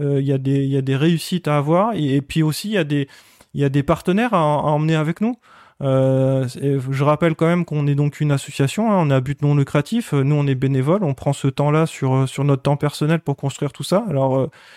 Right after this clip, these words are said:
on peut pas lutter contre d'autres organisations, euh, qui, à coups de millions, peuvent s'offrir, euh, beaucoup de, de, de, de, de compétences. Nous, on, on met notre temps et nous, justement, nos compétences pour, euh, bah, construire ça avec beaucoup de,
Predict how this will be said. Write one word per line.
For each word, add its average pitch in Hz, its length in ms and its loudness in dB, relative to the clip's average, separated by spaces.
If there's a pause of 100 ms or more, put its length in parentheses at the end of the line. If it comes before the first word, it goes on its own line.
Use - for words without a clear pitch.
(200)
on 139 100 0
peut 147 160 2
pas 160 140 4
lutter 175 360 2
contre 156 340 0
d'autres 156 260 2
organisations, 156 800 2
euh, 143 40 0
qui, - 200 -4
à 139 60 0
coups 156 180 -2
de 156 40 0
millions, 156 300 0
peuvent 139 160 -6
s'offrir, 151 460 -2
euh, 139 180 4
beaucoup 151 380 -2
de, 139 240 2 (560)
de, 135 260 2
de, 135 220 0
de, 135 160 -2
de 131 100 0
compétences. 160 640 -2
Nous, 165 100 4
on, 151 400 0
on 143 120 2
met 156 120 4
notre 175 240 0
temps 180 160 2
et 165 80 2
nous, 151 140 0
justement, 160 420 0
nos 151 140 2
compétences 156 500 -2
pour, 170 400 0
euh, 139 260 4
bah, 135 220 2
construire 151 420 -2
ça 185 180 2
avec 131 360 -2
beaucoup 151 240 -2
de, 135 320 2